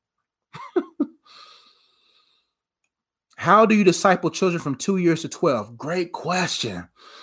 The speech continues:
Um, how you disciple them? Um, I don't know if the Holy Spirit can help me with the answer to this 'cause I don't have children. I'm around children a lot.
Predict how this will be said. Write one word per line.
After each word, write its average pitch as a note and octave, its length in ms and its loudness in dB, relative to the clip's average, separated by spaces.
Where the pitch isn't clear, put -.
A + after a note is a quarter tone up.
Um, D3+ 560 6
how F#3 220 4
you G#3+ 100 8
disciple A3 460 6
them? A#3 260 2
Um, E3+ 440 2
I D3 60 -2
don't D#3+ 120 4
know F3 40 4
if F3 60 4
the E3 60 4
Holy E3+ 160 4
Spirit E3+ 260 4
can D#3+ 80 -4
help D3+ 140 0
me D3 80 2
with D3 120 0
the C#3+ 60 0
answer C#3+ 180 0
to C#3+ 60 -4
this E3 160 2
'cause C3 100 -2
I C3+ 40 0
don't C3+ 100 2
have B2 140 -2
children. D3 380 -2
I'm D#3 120 6
around D3 400 6
children B2 280 2
a A2+ 60 0
lot. A#2 280 -4